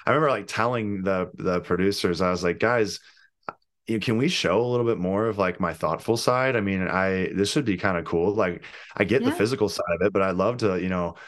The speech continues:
Speaker 1: show a little bit more of that." They're like, "Oh, don't worry about it. You'll have time to do that." And, uh, and we did, like, there was other
Speaker 2: Right.
Speaker 1: times, but I, I was actually so hyper aware of, like, I've always been this way. Like, I, um, built this, I constructed this image, this physical image, really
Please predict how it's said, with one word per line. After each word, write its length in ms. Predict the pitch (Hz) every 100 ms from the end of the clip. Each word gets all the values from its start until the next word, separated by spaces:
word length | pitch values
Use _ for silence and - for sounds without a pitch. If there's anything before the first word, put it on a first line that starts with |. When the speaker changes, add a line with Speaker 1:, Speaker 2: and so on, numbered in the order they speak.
| - - -
Speaker 1:
show 260 | - 123
a 80 | 113
little 180 | 110 107
bit 120 | 92
more 160 | 101 98
of 80 |
that." 240 | 98 107 98
They're 100 | 110
like, 140 | 110
"Oh, 180 | 127 131
don't 120 | 127
worry 200 | 110 110
about 240 | 104 104 101
it. 40 |
You'll 120 | 101
have 120 | 101 90
time 220 | 92 87
to 80 | 82
do 160 | 87
that." 280 | 85 85 85
And, 240 | 92 92
uh, 140 | 98 98
and 120 | 170
we 100 | 208
did, 220 | 135 117
like, 160 | 110 107
there 180 | - 156
was 120 | 117
other 140 | 107 101
Speaker 2:
Right. 120 | 156
Speaker 1:
times, 340 | 98 92 90
but 120 | - -
I, 120 | 113 - - - 117
I 120 | 156
was 160 | 156
actually 300 | 127 113 113
so 220 | 98 107 95
hyper 380 | 101 101 -
aware 380 | 95 92 95 95
of, 160 | 87 80
like, 280 | 85 82 - - _ _ _ _ 113
I've 120 | 123
always 260 | 151 143
been 200 | 101 110
this 240 | 107 101 -
way. 220 | 92 92
Like, 240 | 90 -
I, 480 | 92 95 98 95 92
um, 520 | 87 92 92 87 82 -
built 280 | 92 143 107
this, 280 | 104 - -
I 80 | 104
constructed 440 | 120 - 139 127
this 180 | 101 -
image, 340 | 101 101 92
this 160 | 92 -
physical 400 | 101 95 95 90
image, 440 | 92 90 85 - _
really 420 | 110 120 101 90